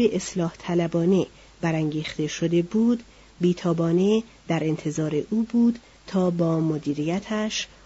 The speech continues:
امور را سر و سامان دهد. شاید می‌اندیشید که پس از ده سال جنگ سزاوار آسایش و آرامشی کوتاه هست. سوئتونیوس می‌گوید که وی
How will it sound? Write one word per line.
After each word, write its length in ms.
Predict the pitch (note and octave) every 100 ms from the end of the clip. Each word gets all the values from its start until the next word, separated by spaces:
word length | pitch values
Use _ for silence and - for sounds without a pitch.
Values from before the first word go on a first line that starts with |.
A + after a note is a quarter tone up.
| -
امور 400 | F#3+ G3 A#3+ C4
را 260 | A3+ A3 G#3+
سر 280 | - E3 D#3
و 60 |
سامان 420 | - F#3 F3+ D#3
دهد. 360 | C#3 C#3+ C#3+ C#3 - - - - - - - - - - - - - - - - - - - - - -
شاید 580 | - D#4+ D#4 D4+ C#4+ G3+
می‌اندیشید 720 | G#3+ F#3+ F#3+ F#3+ - A3+ A3+
که 240 | - D#3+ D3
پس 280 | - G#3+ -
از 220 | A3 A3 G3+ G3+
ده 220 | A3 -
سال 340 | - D3 C#3 D#3
جنگ 500 | F3 F#3+ G3+ G#3+ - - - - -
سزاوار 580 | - G#3 A3 A3 C4
آسایش 840 | C4 E3+ E3 - D#3 E3+ G#3+ - G3+
و 220 | G3+ G3+ G#3+ - -
آرامشی 720 | F3 E3 D3+ D3+ F3+ - G3+
کوتاه 580 | G3+ - G3+ - F#3 - -
هست. 380 | D3+ C#3 - - - - - - - - - - - - - - - - - -
سوئتونیوس 1040 | C4+ C4+ C4 C4+ C4 C4+ C#4+ D4+ C#4+ -
می‌گوید 500 | F#3+ F3 F3+ F3 F3+
که 140 | -
وی 540 | D#3 D#3 E3+ F#3 G#3